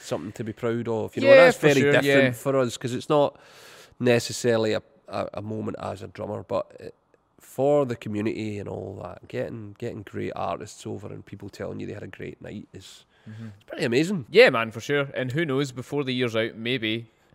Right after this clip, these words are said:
Speaker 1: Mm,
Speaker 2: we'll,
Speaker 1: we'll,
Speaker 2: we'll get another one in.
Speaker 1: yeah, we'll try our best
Speaker 2: Or, or
Speaker 1: anyway.
Speaker 2: the first one in a couple of years, anyway.
Speaker 1: Yeah, yeah. I mean, it was one year we did something like seven or eight in the whole year.
Speaker 2: Mm-hmm.
Speaker 1: Um, and that was pretty rad, you know. That's a lot of people, lot of great artists to bring over and, and, and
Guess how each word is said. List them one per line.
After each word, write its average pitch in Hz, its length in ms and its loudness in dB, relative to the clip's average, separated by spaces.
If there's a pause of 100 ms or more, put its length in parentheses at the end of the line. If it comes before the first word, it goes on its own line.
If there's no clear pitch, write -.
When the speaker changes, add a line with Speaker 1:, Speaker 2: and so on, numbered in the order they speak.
(120)
Speaker 1:
Mm, 139 380 0
Speaker 2:
we'll, 107 200 0
Speaker 1:
we'll, 82 80 -10
Speaker 2:
we'll 104 160 -2
get 104 220 0
another 107 220 0
one 131 160 -2
in. 135 100 0
Speaker 1:
yeah, 131 180 -6
we'll 117 140 -10
try 104 260 -2
our 101 60 -4
best 90 160 -6
Speaker 2:
Or, 104 140 2
or 76 60 -4
Speaker 1:
anyway. 107 160 -2
Speaker 2:
the 107 80 -6
first - 280 -2
one 120 160 0
in 107 100 -2
a 98 60 -4
couple - 280 -2
of 95 60 -2
years, 120 200 -6
anyway. 107 200 -6
Speaker 1:
Yeah, 131 240 -2
yeah. 143 380 -4
I 127 40 -4
mean, 139 120 0
it 143 40 0
was 135 140 -2
one 156 220 0
year 127 160 2
we 107 100 -4
did 98 200 -6
something 104 420 -16
like 107 220 -16
seven 175 680 -8 (260)
or 120 120 -10
eight 151 200 -4
in 135 80 -6
the 127 100 -4
whole 135 220 -6
year. 156 400 -8
Speaker 2:
Mm-hmm. 139 240 -10 (240)
Speaker 1:
Um, 117 240 0
and 131 80 -6
that 226 160 -6
was - 140 -14
pretty 135 280 -4
rad, 127 380 -6
you 127 60 -8
know. 139 200 -8
That's 139 200 -16
a 139 40 -8
lot 127 240 0
of 101 140 -8
people, 110 340 -10 (520)
lot 117 180 2
of 107 120 -14
great 104 300 -4
artists 92 400 -6
to - 120 -12
bring 101 240 -8
over 120 280 -6
and, 110 240 -10
and, 101 320 -14
and 98 260 -16